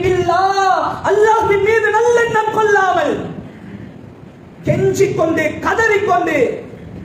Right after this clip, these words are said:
பயத்தோடு பதட்டத்தோடு இறுதி முடிவு மாறிடும். நலவுகள் செஞ்சு செஞ்சு பாவத்தோடு வாழ்ந்தா, பாவம் என்பது நலவல்ல, நலவல்ல. எனவே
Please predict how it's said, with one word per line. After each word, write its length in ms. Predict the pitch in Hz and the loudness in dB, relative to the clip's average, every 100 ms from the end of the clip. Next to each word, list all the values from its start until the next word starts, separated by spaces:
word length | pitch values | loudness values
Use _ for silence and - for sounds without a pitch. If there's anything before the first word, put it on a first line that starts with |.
| - - - - | -16 -14 -14 -4
பயத்தோடு 640 | 339 440 466 - 415 392 392 381 | 2 2 2 2 2 2 0 0
பதட்டத்தோடு 760 | 392 480 480 466 440 392 392 339 - - - - 311 | 0 0 -2 -2 0 2 2 0 0 -4 -10 -6 -2
இறுதி 280 | 370 427 440 440 | 0 2 4 4
முடிவு 280 | 427 415 403 | 4 4 4
மாறிடும். 600 | 392 415 403 415 466 480 480 - 262 | 2 2 2 2 2 0 -4 -4 -2
நலவுகள் 500 | 320 403 392 359 339 311 370 | 0 2 2 2 2 -2 -2
செஞ்சு 260 | 381 392 381 | 0 0 2
செஞ்சு 220 | 359 330 - | 0 -2 -2
பாவத்தோடு 540 | 330 427 453 440 403 392 | 0 0 0 -2 -2 0
வாழ்ந்தா, 340 | 370 370 359 285 - - - - - - - - - - - - | 0 0 0 -2 -2 -10 -12 -12 -12 -12 -14 -14 -18 -20 -20 -8
பாவம் 320 | - 269 285 262 | -6 -4 -4 -4
என்பது 240 | 226 262 269 | -4 -2 -2
நலவல்ல, 420 | 302 320 302 277 240 - - - - - - - - - | -2 -2 -2 -2 -2 -4 -8 -12 -14 -16 -20 -16 -14 -10
நலவல்ல. 360 | - 277 254 226 220 - - - - - - | -6 -6 -4 -4 -6 -8 -12 -14 -16 -16 -10
எனவே 200 | 220 208 | -6 -4